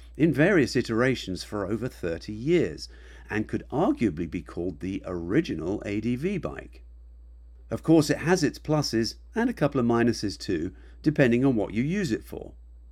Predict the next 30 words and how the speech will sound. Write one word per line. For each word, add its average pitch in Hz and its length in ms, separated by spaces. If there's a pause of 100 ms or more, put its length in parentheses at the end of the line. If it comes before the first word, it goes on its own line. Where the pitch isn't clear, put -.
(220)
This 156 200
new 160 340
S 175 220
model 82 360
has 107 200
a 110 60
reduced 92 560
seat - 360
height, - 300 (320)
which 156 220
will 165 280
certainly 135 460
appeal 98 340
to 117 120
many 87 260
riders. 82 600 (880)
Don 101 240
takes 110 320
us 90 100
through 95 320
everything 131 480
this 156 240
new 160 180
version 131 480
of 82 140
the 87 100
venerable 104 600
K 104 260
L 95 140
R 90 240